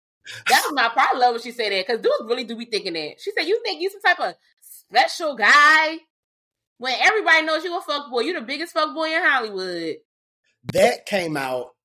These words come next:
Speaker 2: because of the situation with him and Dominique. Like, I feel like that was,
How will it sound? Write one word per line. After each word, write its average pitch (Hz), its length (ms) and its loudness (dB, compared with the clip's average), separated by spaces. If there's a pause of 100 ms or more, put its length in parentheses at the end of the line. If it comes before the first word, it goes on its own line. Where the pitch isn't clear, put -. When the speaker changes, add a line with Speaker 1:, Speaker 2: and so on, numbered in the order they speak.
(380)
Speaker 2:
because 160 400 -2
of 120 160 -6
the 131 100 -4
situation 135 600 -4
with 127 120 -4
him 139 140 -4
and 117 100 -8
Dominique. 120 380 -8
Like, 127 160 -10
I 160 40 -6
feel 165 140 -4
like 120 200 -8
that 151 260 0
was, 123 180 -14